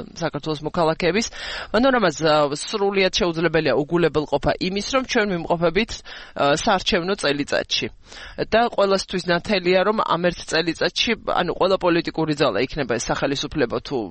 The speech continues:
ოპოზიცია, ა, ნათელია, რომ ვე-, ვერაფერს ისეთ, განსაკუთრებით ეს ხელისუფლებას ეხება, ერთ წელიწადში, ა, რა შეიძლება მოახდინოს, რა გადაწყვეტილება შეიძლება მიიღოს ისეთი,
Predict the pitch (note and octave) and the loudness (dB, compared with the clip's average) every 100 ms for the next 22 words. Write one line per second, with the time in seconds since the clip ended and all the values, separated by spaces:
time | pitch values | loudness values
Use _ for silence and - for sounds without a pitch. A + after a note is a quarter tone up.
0 | - E2+ C3+ - D#3+ E3 - G#3 A3+ - | -6 -4 -4 -2 -4 -4 -4 0 2 0
1 | - - - - - E3+ F#3 A3 - B3+ | -8 -16 -16 -4 0 2 2 0 2 2
2 | A3 A#3 A#3 F3+ E3 D#3+ A2 E3+ F#3+ F#3 | 4 4 2 0 2 2 2 2 2 0
3 | D#3+ E3+ - C#3+ - E3+ F#3 F3+ E3+ C#3+ | -4 -4 -2 -2 0 -2 0 -2 0 -2
4 | C#3 D3 - D#3+ F3 E3+ E3+ F3 F#3 F#3+ | -2 -4 -2 -2 -4 0 0 2 0 0
5 | A3+ - A3+ - G3 G3+ F#3 F3+ - A#3+ | 0 2 0 0 -2 0 0 0 2 0
6 | A#3 - - - - - D3+ D#3 D3 - | -2 -4 -16 -18 -20 -12 -2 2 2 0
7 | - _ - - - - - - - F#3 | -6 _ -20 -20 -20 -20 -20 -12 0 2
8 | G3 - B3 F3 D#3 D3 C#3 E3 E3 - | 2 4 2 2 2 2 2 2 0 0
9 | C#3+ C3 B2+ - - - - - - - | -6 -4 -6 -8 -12 -16 -16 -16 -18 -20
10 | - - - _ - - - - E3+ F3+ | -20 -20 -20 _ -20 -16 -14 -4 0 2
11 | F#3+ F3 - E3+ E3+ D#3 D#3+ E3 D#3+ D3+ | 2 0 -2 -2 0 0 0 0 2 0
12 | D3+ C#3+ C3 C3+ D3 D#3+ D#3 G#3+ | 2 0 0 -4 -4 -4 -2 0